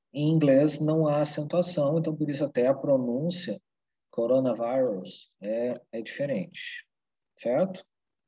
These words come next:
Ah, então, coronavírus, coronavírus, ok? Também é, é importante a gente ter alguns cuidados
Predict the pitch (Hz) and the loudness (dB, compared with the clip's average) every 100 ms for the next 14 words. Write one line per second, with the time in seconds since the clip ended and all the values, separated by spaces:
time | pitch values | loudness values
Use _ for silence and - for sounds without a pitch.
0 | _ _ _ _ _ _ _ _ _ _ | _ _ _ _ _ _ _ _ _ _
1 | _ _ - _ _ _ _ 185 170 170 | _ _ -20 _ _ _ _ 2 4 2
2 | 160 143 139 135 127 127 131 127 131 135 | 2 0 2 4 4 4 2 0 0 2
3 | 156 180 214 - - - - 160 139 156 | 4 2 0 -6 -14 -12 -2 0 2 0
4 | 147 123 95 92 - - - - - 147 | 0 0 -2 -4 -12 -16 -18 -20 -8 -2
5 | 175 202 - - - _ 233 214 180 190 | 0 0 -6 -16 -20 _ 0 4 4 4
6 | 208 160 180 131 131 135 147 156 - 156 | 4 0 2 4 6 4 2 -2 -4 -4
7 | 156 160 - 156 160 160 156 156 160 - | -4 -6 0 2 4 4 4 0 -4 0
8 | 160 160 143 151 143 107 104 98 - - | 2 4 2 2 0 -2 -10 -12 -16 -20